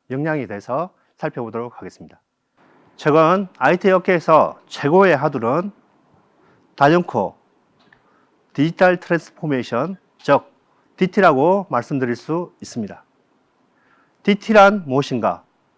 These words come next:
아이티 업계의 저명한 전문기관들도 공통된 디티 정의를 내리고 있지는 못하지만, 신기술을 활용하여 비즈니스를 혁신한다는 기본적인 접근 방향은 동일한 것 같습니다.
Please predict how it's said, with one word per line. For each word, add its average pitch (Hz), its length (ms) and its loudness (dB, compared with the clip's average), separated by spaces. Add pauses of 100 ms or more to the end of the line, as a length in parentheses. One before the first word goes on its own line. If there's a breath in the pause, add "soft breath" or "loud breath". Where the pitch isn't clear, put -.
(380)
아이티 170 440 0
업계의 180 580 0
저명한 139 720 0 (200)
전문기관들도 156 1120 -2 (520 soft breath)
공통된 180 800 0
디티 180 240 -4
정의를 127 400 -2
내리고 143 260 0
있지는 120 280 -8
못하지만, 107 680 -4 (800 soft breath)
신기술을 165 800 0
활용하여 151 760 -2 (380 soft breath)
비즈니스를 160 580 2
혁신한다는 156 800 -2 (320 soft breath)
기본적인 160 640 -2
접근 165 300 -4
방향은 131 680 -4
동일한 131 360 -4
것 90 60 -8
같습니다. 82 420 -14